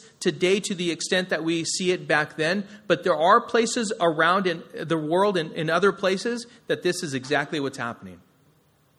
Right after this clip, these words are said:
For us, we have other means. As Amer-,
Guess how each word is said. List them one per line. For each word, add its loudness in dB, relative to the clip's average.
For 0
us, -2
we -6
have -6
other -4
means. -8
As -6
Amer-, -6